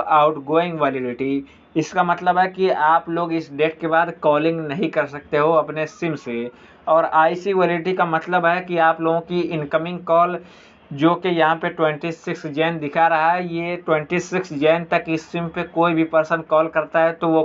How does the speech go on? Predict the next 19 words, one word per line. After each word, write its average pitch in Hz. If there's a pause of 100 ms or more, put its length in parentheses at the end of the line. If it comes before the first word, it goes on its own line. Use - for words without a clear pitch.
कॉल 160
रिसीव 147
होगी। 175 (420)
और 170
अगर 180
ट्वेंटी 165
सिक्स 170
जैन 156
के 170
बाद 165
अगर 160
कोई 160
पर्सन 151
हमारे 143
सिम 156
पे 156
कॉल 151
करता 165
है 180